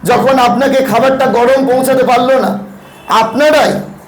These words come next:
খাবারটা গরম দিলে না কেন, সেই নিয়ে আমরা তাকে কথা শোনাচ্ছি। কোনোদিন করেছেন যে ডেলিভারি বয় খাবার দিতে এসছে, তার সেই খাবারটা কিনে খাবার মতো সক্ষমতা আছে কিনা কোনোদিন খোঁজ নিয়েছেন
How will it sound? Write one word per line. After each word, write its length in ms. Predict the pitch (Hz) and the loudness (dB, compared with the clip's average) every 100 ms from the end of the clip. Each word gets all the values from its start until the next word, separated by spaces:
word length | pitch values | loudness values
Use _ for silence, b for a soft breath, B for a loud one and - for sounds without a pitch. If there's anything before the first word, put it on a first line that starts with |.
| - | -12
খাবারটা 400 | - 226 254 277 | -2 0 0 0
গরম 440 | 240 226 240 277 269 | 0 2 2 2 0
দিলে 220 | 269 269 | 0 0
না 100 | 269 | 0
কেন, 320 | 262 269 247 | 0 0 0
সেই 220 | 220 226 240 | 0 0 0
নিয়ে 120 | 262 | 0
আমরা 180 | 254 254 | 0 0
তাকে 240 | 233 233 | 0 0
কথা 220 | 226 226 | 0 0
শোনাচ্ছি। 520 | 247 226 196 196 - - B B B | 0 0 -2 -2 -6 -10 B B B
কোনোদিন 560 | 220 262 294 311 330 330 | 0 2 2 2 2 0
করেছেন 420 | 339 339 330 190 - B - | 0 0 -2 -4 -6 B -8
যে 220 | 175 247 | -2 0
ডেলিভারি 500 | 262 254 277 262 277 | 2 2 2 2 2
বয় 220 | 277 269 | 2 0
খাবার 340 | 196 247 254 269 | 0 0 0 0
দিতে 180 | 269 247 | 0 0
এসছে, 520 | 240 240 277 196 B B - | 0 -2 -2 -2 B B -4
তার 360 | 233 233 285 269 | 0 2 2 0
সেই 140 | 294 | -2
খাবারটা 440 | 233 240 269 277 269 | -2 0 0 0 0
কিনে 260 | 262 262 | 0 -2
খাবার 400 | 262 202 240 262 | -2 0 0 2
মতো 420 | 277 269 240 - B B | 2 0 0 -2 B B
সক্ষমতা 720 | - 254 247 247 254 277 294 | -4 0 0 -2 -2 0 2
আছে 260 | 277 240 277 | 2 2 0
কিনা 260 | 277 285 262 | 0 0 -2
কোনোদিন 520 | 240 262 269 277 - | 0 0 0 -2 -2
খোঁজ 220 | 277 226 | -2 -2
নিয়েছেন 400 | 269 381 - - | 0 -2 -2 -6